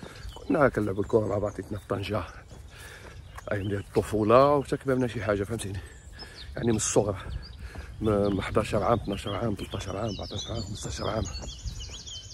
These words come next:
كندوز مرافين هنا. دابا ش-، شنو مسميه؟ الربيع كبر بزاف، والطريق ما كت-، كتبانش. مع دابا الشطح تاعنا بزاف، الناس ما كيدوزوش يتمشاو.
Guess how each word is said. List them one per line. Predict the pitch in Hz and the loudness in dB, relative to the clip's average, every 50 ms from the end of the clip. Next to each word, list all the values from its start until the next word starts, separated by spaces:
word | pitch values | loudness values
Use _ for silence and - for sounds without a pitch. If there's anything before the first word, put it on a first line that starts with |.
| - - | -12 -10
كندوز | - 120 104 95 95 107 | -8 -6 -6 -4 -2 0
مرافين | 123 143 139 151 151 143 151 | 0 0 0 0 0 2 4
هنا. | 147 139 120 101 92 - - - - - - - | 4 4 2 0 -2 -8 -12 -14 -16 -14 -8 -4
دابا | 139 135 147 | -2 0 0
ش-، | - - - 131 139 139 127 117 - - | 0 0 0 2 2 2 0 -2 -6 -10
شنو | - - 143 143 | -4 0 0 0
مسميه؟ | 123 - 160 165 185 185 151 120 110 - - | 2 2 2 2 2 2 2 0 -2 -4 -4
الربيع | 120 117 123 135 - | -4 -2 0 -2 -2
كبر | - - 131 135 | -2 0 2 2
بزاف، | 123 120 120 120 180 202 151 - - - - - - - - - - - | 2 2 2 4 4 4 4 2 -2 -10 -14 -14 -12 -12 -12 -14 -4 -4
والطريق | 127 - - - 147 175 - | -4 0 4 4 4 4 6
ما | 135 143 | 4 4
كت-، | 135 - 147 - - 147 | 4 4 2 4 6 6
كتبانش. | 139 127 113 - - 143 131 117 - | 6 6 4 6 6 6 6 6 4
مع | 107 104 101 110 | 0 0 2 4
دابا | 113 123 113 120 127 110 113 - - - - - - - - - | 4 6 6 6 6 6 4 0 -4 -8 -14 -14 -12 -10 -10 -6
الشطح | - - - - 127 - - - | -4 2 4 4 4 4 2 2
تاعنا | - 123 117 127 123 123 | 2 2 4 6 6 6
بزاف، | 123 120 - 196 202 - | 4 4 4 4 6 6
الناس | 156 156 165 156 | 4 2 2 2
ما | 156 | 0
كيدوزوش | 135 151 151 165 156 175 170 - | 0 2 4 4 4 4 2 0
يتمشاو. | 170 139 - 143 131 - - 127 123 | -2 2 2 2 4 6 6 6 6